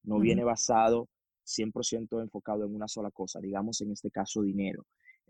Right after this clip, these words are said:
Speaker 1: Tiene una secuencia de cosas, tiene
Speaker 2: Tiene una
Speaker 1: un,
Speaker 2: secuencia, sí.
Speaker 1: tiene un número de factores.
Speaker 2: Sí.
Speaker 1: Bien, m-, buenísimo. Liz, es, el libro se llama Un cambio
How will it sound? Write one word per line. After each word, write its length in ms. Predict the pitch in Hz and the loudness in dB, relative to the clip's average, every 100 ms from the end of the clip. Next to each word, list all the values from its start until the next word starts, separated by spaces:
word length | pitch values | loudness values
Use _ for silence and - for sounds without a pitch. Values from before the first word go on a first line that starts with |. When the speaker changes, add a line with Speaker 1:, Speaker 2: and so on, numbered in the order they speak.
| 104 | -2
Speaker 1:
Tiene 360 | 117 117 120 117 | 4 6 6 4
una 180 | 117 123 | 4 4
secuencia 720 | 139 - 117 120 113 - 95 | 2 2 2 2 0 0 -2
de 100 | 90 | -4
cosas, 380 | 87 - - - | -10 -12 -8 0
tiene 300 | 95 104 110 | 0 2 2
Speaker 2:
Tiene 180 | 98 98 | 0 -2
una 160 | 180 - | -8 -6
Speaker 1:
un, 340 | 120 120 120 | 0 2 2
Speaker 2:
secuencia, 100 | - | -2
sí. 60 | - | 0
Speaker 1:
tiene 200 | 123 120 | 2 4
un 200 | 123 123 | 4 4
número 360 | 131 127 120 110 | 6 6 6 4
de 100 | 104 | 4
factores. 800 | - - - 95 82 - - - _ - | 0 -4 -2 -2 0 -2 -6 -8 _ -20
Speaker 2:
Sí. 220 | - 175 - | -12 -6 2
Speaker 1:
Bien, 380 | 151 98 92 - _ _ | 4 4 0 -10 _ _
m-, 140 | 104 - | -6 -4
buenísimo. 720 | 104 123 117 113 - 104 98 - - - - | -2 2 4 4 4 2 0 -4 -16 -10 2
Liz, 460 | 151 131 - - _ | 6 6 4 0 _
es, 300 | 143 143 - - | 2 4 2 4
el 120 | 139 | 6
libro 200 | 139 151 | 8 6
se 140 | 160 131 | 4 4
llama 400 | 135 139 139 - - | 4 2 -2 -6 -6
Un 180 | 139 135 | -6 -4
cambio 640 | - 131 135 131 135 | -4 -2 -2 2 0